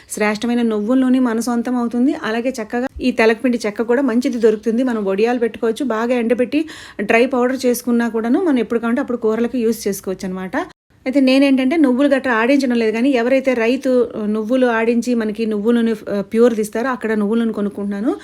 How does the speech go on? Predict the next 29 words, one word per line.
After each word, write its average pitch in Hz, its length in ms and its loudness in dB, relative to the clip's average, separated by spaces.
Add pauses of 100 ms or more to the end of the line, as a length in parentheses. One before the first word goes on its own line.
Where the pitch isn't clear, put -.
(280)
వాళ్ళ 220 260 2
దగ్గరే 277 320 2
ఈ 269 120 0
గానుగ 233 280 0
చెక్క 240 240 -2
తీసుకున్నానండి. 214 600 -4
ఇందులో 226 260 0
రాళ్ళు 214 340 -2
ఏమీ 233 360 0
లేవని 226 320 2
వాళ్ళు 208 320 -2
చెప్పారు. 226 480 -4 (180)
కొంచెం, 311 480 2
ఆ, 208 240 -4 (240)
ట్రై 226 240 0
చేశాను, 220 380 0 (260)
చాలా 254 300 2
బాగుంది. 247 560 2
అప్పుడు 339 480 0
మిగతా 254 320 2
అంతా 254 300 2
కూడా, 269 340 0 (440)
మ్, 214 360 -4
తడిపి 233 240 0
పెట్టి 240 300 0
నేను 269 200 2
వడియాలు 220 400 2
పెట్టుకుంటున్నాను 202 460 -4
అనమాట. 190 200 -6